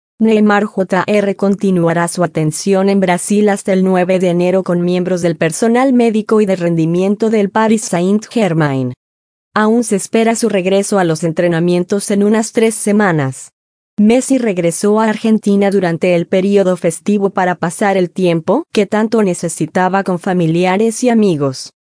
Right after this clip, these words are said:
Luego publicó un mensaje de Año Nuevo, que hacía referencia a covid y el impacto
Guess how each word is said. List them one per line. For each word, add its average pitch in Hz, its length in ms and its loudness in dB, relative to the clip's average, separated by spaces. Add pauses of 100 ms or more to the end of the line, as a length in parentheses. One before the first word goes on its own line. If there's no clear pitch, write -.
(260)
Luego 214 400 2
publicó 196 480 0
un 196 140 4
mensaje 180 640 -2
de 165 140 0
Año 190 320 0
Nuevo, 190 540 2 (220)
que 214 120 2
hacía 220 400 0
referencia 190 720 0
a 170 40 -4
covid 190 480 0
y 220 140 4
el 220 100 4
impacto 196 600 0